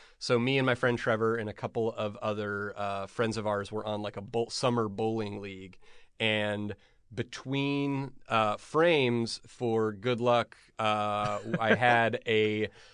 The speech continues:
Speaker 1: a picture of, uh, Gillian Anderson, uh, who played, portrayed, uh, Dana Scully on The X-Files, that, uh, I had ripped out of an Entertainment Weekly that I had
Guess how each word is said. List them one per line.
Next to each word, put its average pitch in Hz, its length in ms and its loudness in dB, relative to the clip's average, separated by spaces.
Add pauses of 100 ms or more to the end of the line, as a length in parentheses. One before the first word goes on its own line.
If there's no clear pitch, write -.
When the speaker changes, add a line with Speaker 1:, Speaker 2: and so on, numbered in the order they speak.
(200)
Speaker 1:
a 110 220 2
picture 151 640 2
of, 117 680 2
uh, 104 760 -2
Gillian 120 400 2
Anderson, 113 680 0 (240)
uh, 117 40 -20 (340)
who 107 120 -10 (120)
played, 104 300 -10 (140)
portrayed, 98 400 -8
uh, 104 140 -8
Dana 101 220 -10
Scully 123 280 -6
on 107 120 -4
The 104 40 -6
X-Files, 123 320 -4 (380)
that, 110 420 2
uh, 104 300 0
I 110 120 0
had 101 200 -4
ripped 117 400 -2
out 117 160 2
of 110 80 -2
an 113 80 -4
Entertainment 110 480 -4
Weekly 110 360 -4
that 107 160 -4
I 107 100 -2
had 104 320 -8